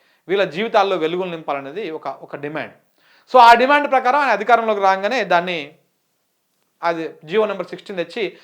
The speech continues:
ఆ కాంట్రాక్ట్ ఉద్యోగులందరినీ రెగ్యులర్ చేసి ప్రభుత్వ ఉద్యోగులుగా పరిగణించారు. అది సమర్థంగా పనిచేసారు కాబట్టి. ఈ అసమర్థ ప్రభుత్వం వచ్చినాక ఆ జీవో నెంబర్ హైకోర్టులో రద్దు అయిపోయింది. అంటే ఇప్పటిదాకా రెగ్యులర్ అయిన వాళ్ళ పరిస్థితి ప్రాబ్లం లేదు. కేసీఆర్ ఎవరినైతే రెగ్యులర్ చేసిండో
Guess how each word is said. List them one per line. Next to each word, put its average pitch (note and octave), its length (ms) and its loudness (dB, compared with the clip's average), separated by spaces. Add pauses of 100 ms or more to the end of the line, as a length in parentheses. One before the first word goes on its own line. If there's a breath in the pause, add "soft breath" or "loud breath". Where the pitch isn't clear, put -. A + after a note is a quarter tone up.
(180 soft breath)
ఆ F#3 80 10
కాంట్రాక్ట్ A3 540 4
ఉద్యోగులందరినీ G3+ 600 0
రెగ్యులర్ G3 340 -2
చేసి F3 200 -6
ప్రభుత్వ F#3 400 -4
ఉద్యోగులుగా D#3 460 -6
పరిగణించారు. C3+ 680 -10 (1400)
అది A#3 380 2
సమర్థంగా C#4+ 720 6
పనిచేసారు G#3 500 0
కాబట్టి. B2 360 -4 (460 soft breath)
ఈ C4 80 6
అసమర్థ D#4+ 520 8
ప్రభుత్వం C#4 340 2
వచ్చినాక B3+ 360 -2
ఆ A#3 180 8
జీవో A#3 320 2
నెంబర్ A3+ 260 -2
హైకోర్టులో F#3+ 600 -4
రద్దు D3+ 220 -4
అయిపోయింది. B2+ 360 -8 (800)
అంటే C4+ 260 8
ఇప్పటిదాకా D4+ 680 8
రెగ్యులర్ B3+ 280 4
అయిన C#4 120 4
వాళ్ళ C4 140 2
పరిస్థితి A#3+ 380 -6
ప్రాబ్లం G3+ 440 2
లేదు. E3+ 140 -2
కేసీఆర్ A#3 480 4
ఎవరినైతే G#3+ 440 2
రెగ్యులర్ F#3+ 320 0
చేసిండో G3+ 500 0